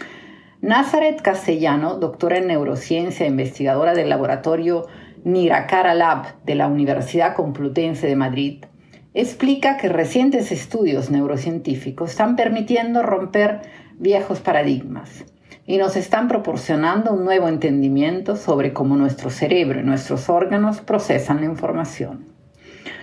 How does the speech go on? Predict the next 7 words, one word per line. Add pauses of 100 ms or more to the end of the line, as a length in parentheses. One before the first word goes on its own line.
(140)
Así, (300)
estamos
transitando
desde
una
neurociencia
cerebrocéntrica